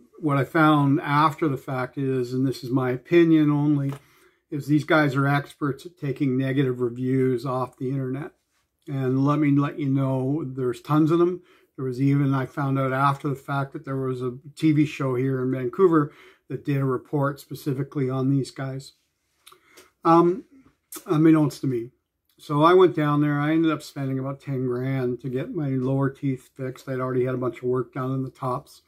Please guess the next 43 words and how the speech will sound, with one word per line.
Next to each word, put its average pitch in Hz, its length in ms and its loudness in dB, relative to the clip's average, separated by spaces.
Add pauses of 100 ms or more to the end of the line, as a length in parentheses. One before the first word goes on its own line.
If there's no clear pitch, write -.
(760)
And 139 480 0 (160)
in, 147 460 4
to 135 80 -4
be 151 140 6
very 156 280 4
blunt 151 400 2
with 147 280 -4
you, 135 160 -4
it 139 40 -10
was 135 140 -14
the 135 80 -6
worst 135 320 -4
mistake 135 440 -8
I've 127 140 -4
ever 131 220 -4
made. 127 320 -4 (720)
It's 147 160 -8
my 165 220 6
personal 165 500 0
opinion. 147 400 2
I'm 143 140 0
not 143 160 0
a 147 60 0
dental 143 440 -4
expert - 440 -6
by 139 100 -4
any 135 160 0
means, 135 340 0
but 135 280 -12 (400)
I 147 60 -4
think 147 320 2
these 151 240 2
guys 143 380 0
are 127 80 -2
trying 139 340 0
to 139 80 2
do 131 180 0
work 139 380 -2
that 131 140 -10
they're 131 100 -6
not 123 220 -4
qualified 139 580 -6
for. 196 300 -8